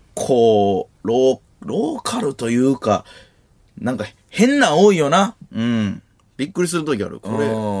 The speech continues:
Speaker 2: 今日これすんのかっていう。
Speaker 1: とかね。
Speaker 2: うん。
Speaker 1: ご褒美、なんかクイズ対決してご褒美で、
Speaker 2: うん。
Speaker 1: なんか熱湯の五右衛門風呂、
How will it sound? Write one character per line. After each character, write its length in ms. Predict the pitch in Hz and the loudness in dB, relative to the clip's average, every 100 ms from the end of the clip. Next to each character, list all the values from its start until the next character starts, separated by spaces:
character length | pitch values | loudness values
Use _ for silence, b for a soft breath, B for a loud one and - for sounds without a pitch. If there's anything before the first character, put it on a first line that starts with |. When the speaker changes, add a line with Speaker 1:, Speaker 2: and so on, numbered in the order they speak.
| 95 87 | -6 -4
Speaker 2:
今 0 | |
日 180 | 165 165 | -2 0
こ 160 | - | 4
れ 80 | 208 | 4
す 220 | 180 - | 4 0
ん 60 | 180 | -2
の 100 | 147 | -4
か 220 | - 80 | -6 -10
っ 40 | 73 | -10
て 160 | - | -14
い 60 | 62 | -16
う。 60 | |
Speaker 1:
と 140 | - - | -16 -14
か 160 | 95 | -12
ね。 360 | 92 104 131 135 | -8 -6 -6 -6
Speaker 2:
う 40 | 98 | -6
ん。 260 | 95 90 - | -6 -8 -12
Speaker 1:
ご 160 | 98 131 | -8 -6
褒 540 | - 220 214 196 165 | 2 6 6 6 0
美、 300 | 127 123 113 - | -2 -4 -6 -10
な 80 | 120 | -14
ん 40 | |
か 80 | 107 | -10
ク 180 | - 214 | -6 -4
イ 40 | |
ズ 160 | 190 196 | -4 -2
対 180 | 208 175 | -2 -2
決 280 | 143 - | -6 -6
し 100 | 117 | -8
て 100 | - | -6
ご 160 | 104 123 | -4 -4
褒 400 | - 208 190 180 | 0 2 2 0
美 140 | 170 | -2
で、 240 | 185 240 220 | 2 4 2
Speaker 2:
う 20 | |
ん。 40 | - _ _ _ _ _ _ _ - | -2 _ _ _ _ _ _ _ -12
Speaker 1:
な 100 | 110 | -8
ん 40 | |
か 60 | 101 | -6
熱 220 | 117 117 _ | -6 -8 _
湯 260 | 127 113 104 _ | -4 -4 -6 _
の 140 | 113 110 | -10 -8
五 140 | 90 | -6
右 100 | 95 | -4
衛 40 | 92 | -4
門 220 | 92 92 | -2 -2
風 120 | 98 | -2
呂、 200 | 87 80 | -2 -4